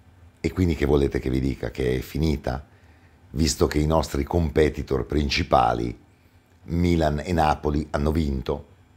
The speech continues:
e probabilmente la Juventus batterà la Salernitana e si avvicinerà ancora. Però ci siete già voi a dire che è finita, lo dite da tempo.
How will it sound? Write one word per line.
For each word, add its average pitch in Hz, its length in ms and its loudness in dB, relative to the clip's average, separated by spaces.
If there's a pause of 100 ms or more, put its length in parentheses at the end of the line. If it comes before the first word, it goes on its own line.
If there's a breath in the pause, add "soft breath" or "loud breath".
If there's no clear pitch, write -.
(120)
e 78 120 2
probabilmente 71 720 2
la 67 100 2
Juventus 69 840 -2 (760 soft breath)
batterà 78 420 4
la 76 140 4
Salernitana 69 1080 0 (440)
e 71 80 -2
si - 160 2
avvicinerà 67 480 -2
ancora. 60 540 -8 (1500 loud breath)
Però 139 220 10
ci 120 140 0
siete 120 260 2
già 95 160 2
voi 104 460 4
a 76 100 -2
dire 78 320 0
che 73 300 -2
è - 20 0
finita, 71 760 -4
lo 78 140 0
dite 73 280 0
da 67 100 -2
tempo. 107 640 2